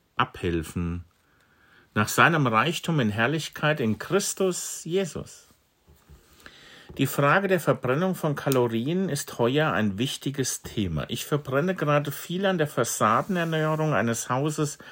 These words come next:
in meinem heimatlichen Hinterland. Dass das dringend nötig ist, ist offensichtlich. Also sowohl die Kalorienverbrennung als auch die Fassadenerneuerung.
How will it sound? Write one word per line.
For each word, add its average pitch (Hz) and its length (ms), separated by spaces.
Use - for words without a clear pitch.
in 139 160
meinem 120 320
heimatlichen 120 640
Hinterland. 92 680
Dass 95 220
das 92 200
dringend 87 460
nötig 107 600
ist, - 380
ist - 260
offensichtlich. 85 720
Also 87 260
sowohl 82 440
die 92 140
Kalorienverbrennung 90 1120
als 104 220
auch 107 120
die 104 140
Fassadenerneuerung. - 1120